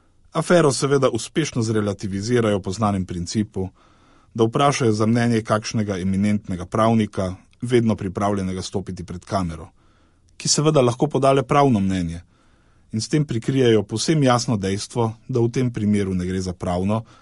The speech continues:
temveč za politično vprašanje. In če je vprašanje politično,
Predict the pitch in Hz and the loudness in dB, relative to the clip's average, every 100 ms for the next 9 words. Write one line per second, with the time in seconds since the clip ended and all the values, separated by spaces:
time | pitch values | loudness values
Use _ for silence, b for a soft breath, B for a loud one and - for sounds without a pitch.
0 | b _ 104 107 104 98 - 104 117 82 | b _ 0 2 2 -2 0 2 2 -2
1 | - 85 80 85 78 76 80 - _ _ | -8 -10 -10 -12 -10 -12 -14 -18 _ _
2 | _ _ _ _ _ _ _ _ _ 185 | _ _ _ _ _ _ _ _ _ 2
3 | 170 131 110 113 - 123 123 113 95 90 | 6 4 4 0 0 2 2 0 -4 -6
4 | 85 104 - 123 | -6 -10 -2 -2